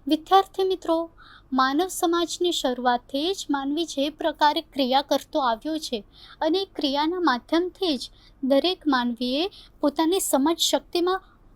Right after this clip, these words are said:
વધારો કર્યો છે, પોતાની જીવનશૈલીને પણ સુધારી છે અને ઘણી બધી જરૂરિયાતોની પણ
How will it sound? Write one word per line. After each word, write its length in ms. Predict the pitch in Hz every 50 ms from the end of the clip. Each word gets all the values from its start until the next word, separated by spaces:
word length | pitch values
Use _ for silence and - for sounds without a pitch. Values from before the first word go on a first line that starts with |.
| -
વધારો 460 | 262 233 262 254 - 254 277 311 359
કર્યો 360 | 370 - 330 294 247 247 233 233
છે, 220 | - - 233 214 - _ _ _ _ -
પોતાની 380 | - 277 269 - 269 254 262 254
જીવનશૈલીને 800 | 240 - 262 240 302 320 311 - - 320 311 302 311 320 311 320
પણ 200 | 311 - 320 311
સુધારી 500 | 311 - 311 294 - 285 285 285 285 277
છે 200 | - - 302 294 - - - - - -
અને 160 | 339 370 381
ઘણી 340 | 302 - - 269 302 359 381
બધી 280 | - 370 - 381 370
જરૂરિયાતોની 880 | 302 - 269 254 240 240 277 302 294 302 269 240 240 - 262 247 247 254
પણ 200 | - - 392